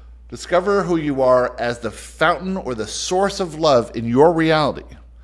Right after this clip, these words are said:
and then wash others with that love unconditionally. You'll notice that when you are behaving that way or thinking of yourself in that way,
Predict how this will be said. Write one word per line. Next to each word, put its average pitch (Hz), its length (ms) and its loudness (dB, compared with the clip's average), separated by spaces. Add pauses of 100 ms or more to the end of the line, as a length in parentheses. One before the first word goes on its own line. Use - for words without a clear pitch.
(320)
and 127 180 -6
then 127 360 -6
wash 143 600 -2 (260)
others 127 640 2
with 117 180 -6
that 113 260 -4
love - 440 -4 (140)
unconditionally. 117 800 -6 (580)
You'll 135 160 0
notice 196 400 4
that 117 240 0
when 131 260 0
you 135 220 -2
are 113 280 -2
behaving 160 600 -6
that 110 200 -6
way 101 180 -4
or 98 200 -8
thinking 190 420 -4
of 160 80 -6
yourself 127 300 -4
in 107 80 -10
that 95 200 -6
way, 87 280 -6